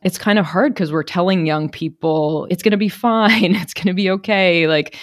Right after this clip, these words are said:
just breathe, meditate, go to therapy." I really think that their lives are so different from ours. Uh, the kind of connectivity that they have, the sort of immersion in social media and the internet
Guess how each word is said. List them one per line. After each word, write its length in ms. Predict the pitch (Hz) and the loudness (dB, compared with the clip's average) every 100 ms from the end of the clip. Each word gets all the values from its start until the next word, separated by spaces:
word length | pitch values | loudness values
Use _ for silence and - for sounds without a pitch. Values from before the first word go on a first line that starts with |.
| - | -18
just 240 | - 190 - | -14 -12 -4
breathe, 480 | 247 233 185 160 175 | 2 4 4 2 2
meditate, 680 | 214 214 202 180 156 147 | 2 2 2 2 2 0
go 160 | - 175 | -2 0
to 100 | 175 | 0
therapy." 760 | 170 175 185 180 170 147 147 - - - - | 0 2 4 2 0 -2 -2 -6 -20 -20 -10
I 100 | 156 | -6
really 540 | 185 165 180 208 214 | -4 -2 0 2 2
think 400 | 196 - 185 - | 0 -2 -2 -2
that 140 | - - | -6 -8
their 480 | 139 143 160 160 180 | -10 -2 0 2 2
lives 500 | 151 123 165 180 160 | 0 -2 -2 -2 -4
are 80 | 156 | -4
so 480 | - - 156 165 | -6 -6 -2 -2
different 540 | 165 - 139 175 175 - | -2 -8 -8 -6 -6 -6
from 180 | 156 151 | -10 -8
ours. 720 | 156 156 175 208 220 - - - - - - | -4 -2 -2 -2 -4 -8 -18 -20 -20 -14 -6
Uh, 160 | 156 | -4
the 120 | 147 | -6
kind 240 | - 160 160 | -4 -2 0
of 120 | 165 | -2
connectivity 840 | - 147 143 - - 180 180 180 165 | -6 -6 -6 -8 -6 -2 -2 -2 -2
that 160 | 160 | -2
they 140 | 165 151 | -2 -4
have, 720 | - 160 151 151 151 147 143 | -4 -2 -2 0 -2 -4 -8
the 400 | 160 143 117 120 | -6 -4 -4 -6
sort 200 | - 151 | -8 -8
of 120 | - - | -10 -8
immersion 800 | 156 147 147 156 151 160 160 160 | -6 -4 -4 -4 -4 -2 -2 -2
in 240 | 151 160 143 | -4 -6 -8
social 400 | - 151 - 147 | -8 -8 -8 -6
media 460 | 156 156 147 151 | -4 -4 -2 -4
and 180 | 151 147 | -4 -6
the 40 | 147 | -6
internet 760 | 151 147 151 147 151 151 - | -6 -6 -6 -4 -2 -2 -4